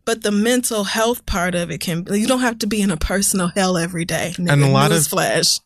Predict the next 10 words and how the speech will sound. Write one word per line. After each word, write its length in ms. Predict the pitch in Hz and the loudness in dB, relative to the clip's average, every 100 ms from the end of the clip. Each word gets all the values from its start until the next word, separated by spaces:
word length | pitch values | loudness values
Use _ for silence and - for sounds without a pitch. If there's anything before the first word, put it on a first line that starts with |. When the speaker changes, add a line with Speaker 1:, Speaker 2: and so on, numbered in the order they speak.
| _ | _
Speaker 2:
our 160 | 123 120 | 0 0
depression 720 | 113 107 123 117 113 107 101 | 0 0 0 0 0 0 0
or 280 | 98 95 98 95 - | 0 -2 -4 -10 -2
people's 360 | 131 117 101 107 | 0 0 0 0
individual 480 | 104 95 98 95 95 | 2 2 2 0 0
depression, 800 | - 98 90 98 90 90 95 - - | 0 0 0 0 -2 -2 -4 -8 -2
Black 240 | 101 104 | -2 -2
people, 480 | - 90 98 98 101 | -6 -6 -8 -8 -10
is 200 | - 107 | -6 -2
not 340 | 104 104 104 | 0 0 0